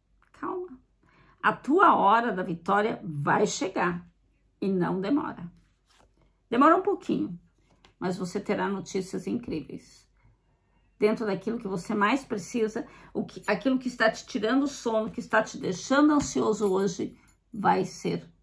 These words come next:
abençoado por Deus. No tempo certo, Deus sabe quando, às vezes a gente não recebe as coisas na hora que a gente quer, porque na verdade a gente não tá pronto pra receber. Quando a gente estiver pronto pra receber,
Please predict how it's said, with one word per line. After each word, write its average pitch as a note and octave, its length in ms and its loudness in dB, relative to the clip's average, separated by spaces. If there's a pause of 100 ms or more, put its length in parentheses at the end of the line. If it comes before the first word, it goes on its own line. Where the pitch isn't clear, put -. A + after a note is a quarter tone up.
(880)
abençoado - 720 0
por - 160 -8
Deus. - 640 -14 (580)
No F3+ 120 -2
tempo A#3+ 380 0
certo, F#3+ 540 -4 (680)
Deus B3 240 4
sabe A3 440 4
quando, G#3 360 0 (220)
às A#3+ 160 4
vezes D4 200 4
a E4 40 10
gente D4+ 180 6
não C4+ 140 4
recebe C4 360 2
as C#4+ 140 2
coisas A#3 380 2
na G#3+ 100 2
hora G#3 140 0
que G#3 80 -4
a F#3+ 40 0
gente G3 220 -8
quer, A3+ 200 -2
porque - 180 -2
na A#3+ 80 2
verdade A3+ 260 0
a A3+ 120 -4
gente G#3+ 200 -4
não A3+ 140 -4
tá A#3 160 -2
pronto A#3+ 360 -6
pra B3+ 120 -8
receber. B3 540 -8 (600)
Quando B3+ 200 2
a - 40 2
gente C4 200 2
estiver B3+ 560 0
pronto A#3+ 380 0
pra - 140 -6
receber, F3+ 760 -4